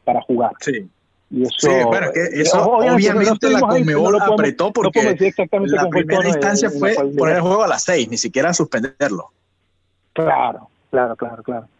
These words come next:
Speaker 1: Y eso es lo que, y ese es el problema acá, que, que Boca dice, "Pero ¿por qué nos dicen a nosotros a las seis?". Y cuando ocurrió algo similar con River, no esperaban que se pudiera recuperar y volvieran a jugar el segundo tiempo en otra oportunidad.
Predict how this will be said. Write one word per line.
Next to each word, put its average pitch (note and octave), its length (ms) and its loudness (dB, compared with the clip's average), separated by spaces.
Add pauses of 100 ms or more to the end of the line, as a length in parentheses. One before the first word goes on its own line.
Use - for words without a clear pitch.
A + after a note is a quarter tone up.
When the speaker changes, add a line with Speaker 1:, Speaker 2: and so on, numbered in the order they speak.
(200)
Speaker 1:
Y F#3 100 4
eso A3+ 140 2
es C#4 80 4
lo C4 80 2
que, - 140 -8
y F3+ 80 2
ese F#3+ 160 -2
es G#3+ 80 -4
el G3+ 80 0
problema F3+ 440 0
acá, F3 200 0
que, C#3+ 160 -6
que C3+ 160 -2
Boca E3+ 320 0
dice, A#2+ 200 -4
"Pero A2+ 180 -6
¿por - 220 -6
qué E3 140 0
nos D#3 160 2
dicen B2+ 240 0
a A#2+ 60 0
nosotros B3 400 0
a B3 40 2
las B3 200 2
seis?". A#3+ 240 2 (640)
Y E3+ 100 0
cuando D3 280 2
ocurrió D3 460 2
algo D#3 240 2
similar D#3+ 380 2
con G#3 160 2
River, A#3 260 2
no D#3+ 280 2
esperaban E3 420 0
que - 140 -4 (420)
se D3 80 -2
pudiera F#3+ 240 2
recuperar G#3 500 2
y F#3+ 120 2
volvieran D3 480 0
a - 40 -6
jugar E3+ 260 2
el - 100 2
segundo C#3+ 280 0
tiempo D#3+ 260 -2
en C#3+ 60 0
otra C3+ 200 -2
oportunidad. B2 640 0